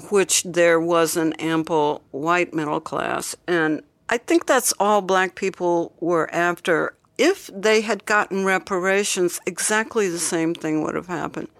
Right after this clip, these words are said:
If they had even got what you could call back pay from the end of the war to whenever the check was written, they would have been able to buy farmland, a house, um, have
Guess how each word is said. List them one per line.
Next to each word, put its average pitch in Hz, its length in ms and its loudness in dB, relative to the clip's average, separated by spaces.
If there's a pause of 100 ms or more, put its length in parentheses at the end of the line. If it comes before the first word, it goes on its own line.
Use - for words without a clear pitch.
(560)
If 285 180 0
they 277 160 4
had 269 220 2
even 240 340 2
got 190 300 2
what 185 220 2
you 196 120 -4
could - 240 -4
call 180 260 2
back 170 420 -2
pay 180 420 0 (260)
from 175 640 2 (380)
the 180 260 -2
end 190 160 2
of 175 100 0
the 151 100 -2
war 175 320 4
to 165 380 0
whenever 160 400 2
the 143 100 -4
check 208 320 -2
was 175 180 -4
written, 160 480 2 (160)
they 208 420 4
would 190 460 4
have 180 320 -2
been 185 160 2
able 185 440 4
to 185 560 0 (160)
buy 170 560 2
farmland, 202 1000 2
a 160 140 -2
house, 185 640 0
um, 175 360 2 (500)
have 190 320 -2